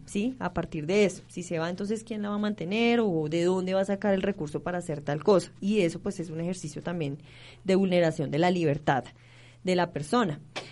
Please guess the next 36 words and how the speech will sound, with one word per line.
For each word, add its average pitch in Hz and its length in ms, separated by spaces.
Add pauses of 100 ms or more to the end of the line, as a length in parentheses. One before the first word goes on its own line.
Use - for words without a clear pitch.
(200)
Y 262 340
escuchando 208 640
acerca 220 320
de 220 60
este 202 360
nuevo 220 280
tipo 220 280
de 220 120
violencia, 220 640
también 202 560
se 208 100
está 214 200
generando 208 420
ahorita 185 320
una 185 140
corriente 165 480
muy 196 180
grande 180 460
que 208 180
ya 170 220
se 185 100
sale 220 400
un 220 80
poco 226 240
de 220 80
la 214 80
relación 175 380
de 165 80
pareja 165 320
y 170 40
trasciende 170 420
el 180 80
nivel 180 220
de 165 100
la 202 100
familia, 240 540